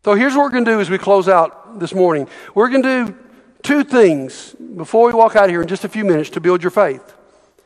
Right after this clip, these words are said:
First of all, we're gonna take communion. My favorite extra biblical quotation of this series was from Sarah Young, "Gaze at God, glance at your problems."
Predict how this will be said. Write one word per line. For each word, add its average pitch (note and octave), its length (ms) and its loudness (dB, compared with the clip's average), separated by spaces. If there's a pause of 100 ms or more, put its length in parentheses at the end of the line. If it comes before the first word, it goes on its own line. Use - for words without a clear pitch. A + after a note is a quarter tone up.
(300)
First C4 280 4
of A3 80 -6
all, A3 160 6
we're A3 120 -6
gonna A3 120 -2
take G#3+ 220 0
communion. D3 580 -4 (1600)
My E3+ 100 0
favorite G3 420 2 (400)
extra G3+ 320 0
biblical G3 420 -2
quotation G3 640 -2
of D3 100 -6
this E3 160 -4
series F#3 680 -4 (380)
was D#3 140 -8
from F3+ 120 -2
Sarah G#3 340 2
Young, E3+ 500 2 (420)
"Gaze A3 500 2
at D#3+ 240 -8
God, D#3 580 0 (340)
glance E3 680 0
at D3+ 120 -12
your D3 100 -12
problems." B2 760 -4